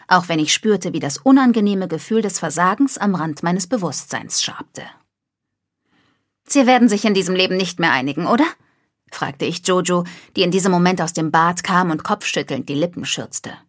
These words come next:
Für einen kurzen Moment gestattete ich mir, sie zu mustern.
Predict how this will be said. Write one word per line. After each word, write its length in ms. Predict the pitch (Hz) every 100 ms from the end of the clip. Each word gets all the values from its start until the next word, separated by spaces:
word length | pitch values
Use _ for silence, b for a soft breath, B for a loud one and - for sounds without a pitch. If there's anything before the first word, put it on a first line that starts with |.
| _ _ _ _ _ _ -
Für 120 | 262
einen 140 | 269
kurzen 340 | 262 370 - 330
Moment 300 | 233 254 285
gestattete 480 | 220 214 226 202
ich 220 | 277 247 202
mir, 160 | 190
sie 100 | 190
zu 160 | - 269
mustern. 540 | 202 135 - 73 -